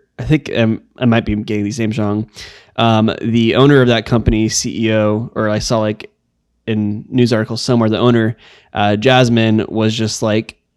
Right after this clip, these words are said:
destroying Apple and just going in on how unfair their business prices were, um, and their, or business practices were, rather, excuse me. So it's interesting to see that same sentiment, uh,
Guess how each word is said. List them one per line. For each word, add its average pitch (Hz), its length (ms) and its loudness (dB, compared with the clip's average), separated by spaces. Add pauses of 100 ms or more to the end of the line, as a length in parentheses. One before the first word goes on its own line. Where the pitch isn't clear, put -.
(100)
destroying 127 680 2
Apple 110 280 2
and 104 100 -2
just 113 120 -6
going 107 200 -2
in 110 140 -2
on 104 120 -4
how 110 280 0
unfair 107 380 -2
their 104 120 -4
business 104 300 -6
prices 110 480 -8
were, 110 300 -8 (500)
um, 104 300 0
and 104 180 0
their, 113 140 2
or 117 140 -2
business 107 280 -6
practices 117 560 -8
were, 95 160 -8
rather, 92 260 -6
excuse 101 420 -6
me. 101 140 -6
So 107 400 -4 (440)
it's 139 120 0
interesting 208 440 2
to 180 80 6
see 156 560 4 (100)
that 127 320 0
same 113 280 0
sentiment, 123 580 2 (440)
uh, 107 560 0